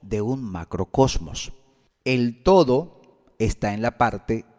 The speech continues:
y la parte es una expresión del todo. Así sucede, por ejemplo, con nuestras células. Nuestras células albergan una parte de la información del todo.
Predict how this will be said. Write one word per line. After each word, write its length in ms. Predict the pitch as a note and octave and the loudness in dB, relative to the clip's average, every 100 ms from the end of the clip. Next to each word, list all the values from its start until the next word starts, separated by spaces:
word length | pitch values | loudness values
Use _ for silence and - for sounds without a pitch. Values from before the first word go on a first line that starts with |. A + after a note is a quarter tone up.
| _ _ | _ _
y 100 | D3+ | 0
la 180 | D#3 D3+ | 2 4
parte 320 | B2+ A#2 B2 | 2 2 -2
es 140 | A#2+ | -2
una 160 | A#2 A2+ | 0 -2
expresión 840 | A2 - - A#2+ - C#3 B2 C3+ - | -4 -6 -6 -4 -2 -2 -2 -8 -10
del 200 | A#2+ B2 | -8 -4
todo. 800 | D#3+ E3 A#2+ - _ _ _ _ _ | 4 4 4 -6 _ _ _ _ _
Así 280 | - G2 B2+ | -8 -4 -2
sucede, 460 | - D3 - A2+ A#2 | -4 -6 -4 -2 -2
por 180 | C3 C3+ | -2 -4
ejemplo, 500 | C3 A#2 A2 B2+ C#3+ _ _ _ _ _ | -2 -6 -4 -6 -6 _ _ _ _ _
con 360 | - B2+ C3 - | 2 2 2 -6
nuestras 400 | A2+ G#2 - F#2+ | -6 -6 -4 -8
células. 640 | - E3 E3+ A2 - - - _ _ _ _ | -2 0 0 -2 -8 -14 -20 _ _ _ _
Nuestras 360 | A2 - F#2+ | -4 -4 -6
células 560 | - B2+ C3+ D3 E3 - - _ _ _ | -2 0 2 2 0 -6 -20 _ _ _
albergan 800 | - A2+ G#2 A#2 A2+ A#2+ C#3 C#3 - | -4 -4 2 0 2 0 -2 -6 -2
una 440 | C#3 C3+ C#3 - | 0 0 -4 0
parte 640 | B2 A2 G#2+ - C3 B2 - | 0 0 -2 0 0 0 -12
de 360 | G#2+ G#2 A#2 A2 | -18 -2 0 0
la 180 | A2 G#2+ | -4 -6
información 720 | A2 - G2+ G2 - A#2 A2+ | -6 -6 -4 -4 0 2 2
del 220 | A#2 A#2+ | 0 0
todo. 400 | - C#3+ A#2 - | 0 -2 -2 -8